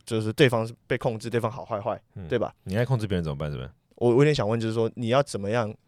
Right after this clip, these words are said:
Speaker 1: 可以做到，就是我对，我知道我对这个人很着迷，我真的很想占有他，但是我又不会演变成控制式的爱情。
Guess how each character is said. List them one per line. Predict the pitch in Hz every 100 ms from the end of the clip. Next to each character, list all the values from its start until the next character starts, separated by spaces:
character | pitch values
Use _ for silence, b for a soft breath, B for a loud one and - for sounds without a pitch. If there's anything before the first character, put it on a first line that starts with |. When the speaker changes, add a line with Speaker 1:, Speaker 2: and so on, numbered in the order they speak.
| _ -
Speaker 1:
可 | 120
以 |
做 | 107 135 110
到， | 113
就 | 104
是 | 107 107 - -
我 | 110 107
对， | 120 113
我 | 113
知 | 110
道 | 120
我 | 101
对 | 117
这 | 117
个 |
人 | 104
很 | 104
着 | 98 98
迷， | 98 95
我 | 98
真 | 113
的 |
很 | 107
想 | 98 95
占 | 107
有 | 95
他， | - - - _ _ _
但 | - 123
是 | 127 120 b _
我 | 104
又 |
不 | 107 110
会 | 123
演 | 101 95
变 | 104
成 | 101 -
控 | - 101
制 | 101
式 | 95 92
的 | 50
爱 | 60
情。 | -